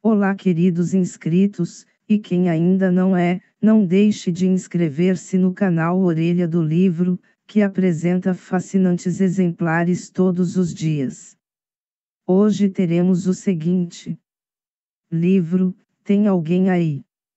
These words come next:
Por Marian Kiss. Dessa vez Marian Kiss presenteia o leitor com um romance sobre Ana, mais uma das irmãs Walsh. Uma série de desencontros,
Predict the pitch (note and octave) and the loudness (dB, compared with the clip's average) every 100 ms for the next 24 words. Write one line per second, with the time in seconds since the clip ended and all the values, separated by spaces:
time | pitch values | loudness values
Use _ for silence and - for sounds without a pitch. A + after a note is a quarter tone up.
0 | _ _ _ _ _ _ - E3+ E3+ - | _ _ _ _ _ _ -4 -2 -2 -4
1 | - _ - F#3+ F#3+ F#3 E3+ F3+ F#3 F3+ | -16 _ -4 0 2 2 0 -2 0 0
2 | D3+ - _ _ _ _ _ _ _ _ | -2 -10 _ _ _ _ _ _ _ _
3 | - F#3 A#3 A3+ G#3 E3 F3+ G3+ F#3 F3 | -4 0 0 0 -2 0 0 0 0 0
4 | F3 E3+ F3+ - F#3+ - F#3 F3+ F#3 F3 | 0 0 -2 0 -2 0 0 0 0 0
5 | G#3 G3 F#3 F3+ F3+ D#3+ - F#3 F3+ - | 2 2 2 2 0 -2 0 0 0 0
6 | G3+ F#3+ G3 F#3 F3 D#3+ F#3+ G3+ F#3 - | 2 2 2 2 0 2 0 0 -4 -4
7 | - E3+ F3 F3 E3+ F3 E3 E3 _ - | -2 0 0 0 0 0 -2 -6 _ -4
8 | F3+ F#3+ G3+ - F3+ F#3+ F#3+ F#3 F3 F#3 | 0 2 0 0 0 0 0 0 0 0
9 | D#3+ D#3+ E3+ F3+ E3+ E3 C#3+ B2 - - | 0 0 0 -2 -2 -2 -2 -2 -6 -10
10 | - _ _ _ _ _ _ _ _ - | -18 _ _ _ _ _ _ _ _ -2
11 | A3+ A3 G3 - F3 F3+ F#3+ E3 F3+ F3+ | 2 2 0 -2 -2 2 0 0 -2 2
12 | G3+ F3+ F3+ D#3+ F3 F3+ F3 E3+ F3 - | 0 2 0 0 0 0 0 -2 -4 -8